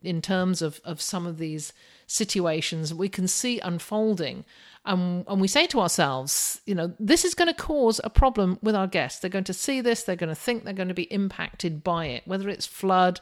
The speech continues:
or an impending storm or a storm that's happened." Because they don't know the geography of the area, and they just assume that because they are going to what we call cottage country, then it's going to impact them.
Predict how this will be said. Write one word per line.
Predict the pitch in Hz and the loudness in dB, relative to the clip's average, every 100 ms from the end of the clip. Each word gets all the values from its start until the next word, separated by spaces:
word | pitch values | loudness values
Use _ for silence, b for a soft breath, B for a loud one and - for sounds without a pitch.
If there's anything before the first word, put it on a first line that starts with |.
| B B B B | B B B B
or | - 180 170 156 151 | 0 2 4 2 0
an | 170 | 0
impending | 190 196 202 190 175 | 0 2 0 -2 -2
storm | - 202 180 175 175 170 | -2 -2 0 0 0 0
or | 131 135 135 - | -4 -6 -8 -6
a | - | -4
storm | - 196 190 | -2 0 0
that's | 170 - | -2 2
happened." | 170 - 202 190 190 _ - | 0 2 0 2 0 _ -2
Because | 226 - 320 | 0 2 4
they | 320 233 | 4 6
don't | 214 214 226 | 6 6 4
know | 185 165 170 208 196 - | 0 4 4 2 0 -6
the | 180 | -4
geography | 156 165 160 160 - 170 190 | 2 0 0 -6 -4 -4 -4
of | 180 165 | -8 -6
the | - | -6
area, | 156 143 135 139 170 _ _ - | -6 -6 -6 -6 -8 _ _ -4
and | 175 | -2
they | 175 | 0
just | 175 185 175 - - _ _ - | 0 0 0 -4 -12 _ _ -4
assume | 190 - 247 202 165 196 - | 0 4 6 6 6 2 0
that | - 185 | 0 2
because | 185 - 208 180 | 0 2 2 4
they | 170 | 4
are | 175 165 | 4 4
going | 175 185 180 175 175 - | 4 4 6 4 0 -2
to | - - 160 160 156 151 151 165 _ _ _ _ _ - | -2 2 4 4 2 0 -2 -6 _ _ _ _ _ -6
what | 175 165 | -4 0
we | 185 | 0
call | - 165 147 | 0 -2 0
cottage | - 285 - 202 - | 4 4 4 -4 -2
country, | 156 143 - 151 190 b b b b b | -4 -4 -6 -6 -8 b b b b b
then | 170 202 190 | 0 2 2
it's | - | 0
going | 190 180 | 0 0
to | 165 - | -2 -2
impact | 185 180 170 - 175 | -2 0 -4 -6 -8
them. | 131 139 | -10 -10